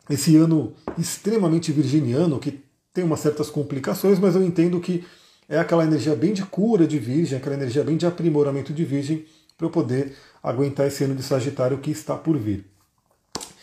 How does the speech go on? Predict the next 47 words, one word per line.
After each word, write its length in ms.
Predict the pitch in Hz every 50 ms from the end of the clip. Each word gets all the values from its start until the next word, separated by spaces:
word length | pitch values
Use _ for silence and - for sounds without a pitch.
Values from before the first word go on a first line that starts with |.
| - - - - - - - -
É 80 | 339
isso, 200 | 320 233 - 254 208
pessoal. 360 | 196 233 - - 202 196 190
Acho 140 | 196 185 -
que 100 | - 214
falamos 480 | - - 175 147 170 202 208 196 175
aí 220 | 170 160 156 202 190
da 160 | 143 170 196
próxima 480 | - - - 160 185 180 - 185 196 185
semana. 500 | - 240 208 165 156 151 156 175 175 175 - - - _ _ -
Teremos 280 | - 269 226 220 196 170
uma 100 | 190 196
semana 340 | 175 - 180 160 143 139 156
intensa, 560 | 202 196 - 170 165 165 170 - 196 196 196 - -
né? 160 | 151 170 185
Muita 300 | 160 135 147 175 170 -
atenção 460 | 180 - 160 151 - - 151 143 131
ali. 340 | 113 110 113 143 175 170 - - - _ _ _
Então, 560 | 143 127 - - 139 147 143 139 131 123 110 104 - - _ -
claro 220 | - 175 202 202
que 80 | 202 180
a 20 |
gente 240 | 151 180 175 - -
vai 160 | 131 165 185
falar 380 | - - 180 180 175 180 160 131
ainda, 280 | 131 165 175 131 123
né? 220 | 120 127 160 180 - - - - _ _
Todo 220 | - 196 226 233
dia, 420 | 196 120 135 139 151 202 226 220 - - -
lembra, 260 | - 165 160 127 127 117
todo 220 | - 185 185 202
dia 200 | 147 147 170 175
eu 140 | 180 - 185
mando 300 | 180 151 156 190 185 180
uma 100 | 180 185
reflexão 480 | 170 190 190 196 190 175 175 - 185
astrológica. 520 | 185 180 - 240 269 202 160 156 - - 135
Então, 200 | 123 117 147 147
às 120 | 151 147
vezes 160 | 170 185 151
vem 80 | 147 165
algumas 260 | 170 156 165 170 156
coisinhas 400 | - 160 156 143 135 147 147 123
a 80 | 156 147
mais 220 | 131 127 131 127
pra 120 | - 175 175
falar 360 | - 208 185 151 143 -